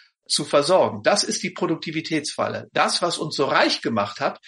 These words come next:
hat viele Menschen gleichermaßen arm gemacht, hätte sie nicht arm machen müssen, wenn man,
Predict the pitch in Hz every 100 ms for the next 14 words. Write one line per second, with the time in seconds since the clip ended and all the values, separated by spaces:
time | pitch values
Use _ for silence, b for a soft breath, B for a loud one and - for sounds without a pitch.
0 | B B 120 - 175 165 156 160 143 131
1 | 131 185 165 135 135 143 143 - 160 202
2 | 147 120 127 - b b b - 165 170
3 | 147 160 180 - 156 151 147 139 147 -
4 | 165 147 151 143